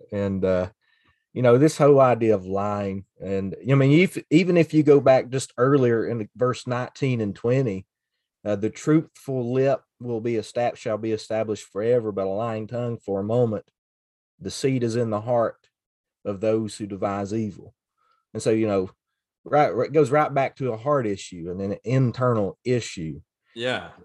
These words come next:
Speaker 1: And, uh, it, it, we got a lot of heart issues in the world. And, and sadly, we got some issues with the heart in the church as well. But the thing about our God, as you know, is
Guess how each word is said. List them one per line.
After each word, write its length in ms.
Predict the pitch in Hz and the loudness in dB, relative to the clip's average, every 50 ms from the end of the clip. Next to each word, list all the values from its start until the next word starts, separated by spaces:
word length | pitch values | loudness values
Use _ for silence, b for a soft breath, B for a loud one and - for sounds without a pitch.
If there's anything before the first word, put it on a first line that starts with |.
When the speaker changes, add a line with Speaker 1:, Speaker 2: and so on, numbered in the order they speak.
| _ _ _ _ | _ _ _ _
Speaker 1:
And, 380 | 104 104 98 98 95 95 90 92 | -4 -2 -2 -2 -2 -2 0 0
uh, 260 | 95 92 87 82 90 92 _ _ _ _ _ _ _ _ _ _ _ _ _ _ - _ _ | 2 2 2 0 -2 -6 _ _ _ _ _ _ _ _ _ _ _ _ _ _ -20 _ _
it, 260 | _ 85 - - - _ _ _ _ _ _ _ | _ -18 -18 -18 -20 _ _ _ _ _ _ _
it, 160 | - 85 80 - - _ - - _ _ _ | -20 -20 -20 -20 -20 _ -20 -20 _ _ _
we 140 | 131 147 165 | 2 4 6
got 160 | 185 175 156 | 8 8 8
a 40 | 143 | 8
lot 260 | 139 143 139 143 127 | 8 8 8 8 6
of 140 | 120 113 - _ _ _ _ _ _ | 4 2 0 _ _ _ _ _ _
heart 340 | - - - 160 147 139 120 | -14 2 6 6 6 8 6
issues 720 | 113 110 107 - - 107 101 98 95 95 - - - - _ _ _ _ _ _ _ | 2 -2 -4 -6 -10 -8 -8 -8 -8 -10 -14 -14 -16 -18 _ _ _ _ _ _ _
in 200 | - 123 123 113 | -2 0 2 2
the 80 | 107 104 | 2 4
world. 560 | 107 123 131 131 120 107 98 95 92 - - _ _ _ _ _ - - | 6 6 6 8 8 6 6 4 2 -4 -18 _ _ _ _ _ -20 -14
And, 220 | 90 95 101 98 - | -8 -6 -6 -6 -2
and 200 | 110 123 117 113 | -2 -2 -2 0
sadly, 380 | - 135 123 127 123 123 123 | 4 4 4 4 4 2 0
we 100 | 123 123 | 0 2
got 200 | 117 117 - - | 2 2 0 0
some 260 | - - 117 110 - _ _ - | -6 -10 -8 -8 -10 _ _ -4
issues 420 | 104 127 120 - - 123 117 107 | -2 -2 -2 -2 -4 -4 -4 -2
with 140 | 107 107 _ | -4 -4 _
the 80 | 101 | -4
heart 360 | 104 - 120 113 107 - - 101 | -2 2 2 2 2 2 0 -4
in 100 | 107 101 | -6 -6
the 80 | 95 | -6
church 380 | 95 - - 123 120 110 - - | -8 -2 0 0 0 0 -2 -8
as 140 | 98 92 92 | -8 -4 0
well. 420 | 104 123 123 107 92 87 90 _ _ _ _ _ _ _ _ _ _ - | 2 4 4 4 4 2 -2 _ _ _ _ _ _ _ _ _ _ -4
But 160 | 104 101 - _ _ _ | -4 -4 -4 _ _ _
the 80 | 110 | -6
thing 260 | - - 131 131 131 | -2 0 0 2 2
about 240 | 123 117 117 113 110 | 4 4 4 4 6
our 160 | 113 107 104 | 4 4 4
God, 360 | 98 104 117 123 127 120 107 101 | 4 2 2 4 4 2 2 -2
as 160 | 98 92 98 | -4 -6 -6
you 140 | 107 107 104 | -8 -6 -4
know, 500 | 104 110 117 113 110 101 95 92 90 - _ | -2 0 0 2 2 0 0 -4 -8 -10 _
is 340 | 95 95 92 87 - - | -10 -10 -10 -10 -14 -18